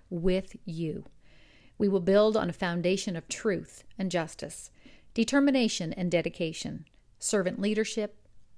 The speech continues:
honesty, and empowering all people. We will build on the pillars of healthcare, poverty reduction, caring for our Mother Earth, and entrepreneurship and business. Today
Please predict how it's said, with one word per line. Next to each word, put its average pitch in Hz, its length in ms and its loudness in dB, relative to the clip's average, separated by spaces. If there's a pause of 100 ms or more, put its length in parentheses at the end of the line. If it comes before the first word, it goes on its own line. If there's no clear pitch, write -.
honesty, 190 640 0 (240)
and 190 100 2
empowering 170 720 -4
all 165 200 -2
people. - 460 -10 (440)
We 190 120 0
will 175 100 2
build 180 440 2 (100)
on 185 100 -6
the 165 80 -4
pillars 202 460 2
of - 100 -8
healthcare, 220 600 -4 (520)
poverty 240 440 0
reduction, 196 640 -4 (400)
caring 247 340 2
for 190 200 0
our 170 100 -2
Mother 160 280 -2
Earth, 196 360 -4 (340)
and 185 140 -2
entrepreneurship 185 760 -4
and 165 140 -6
business. 156 600 -8 (840)
Today 202 600 4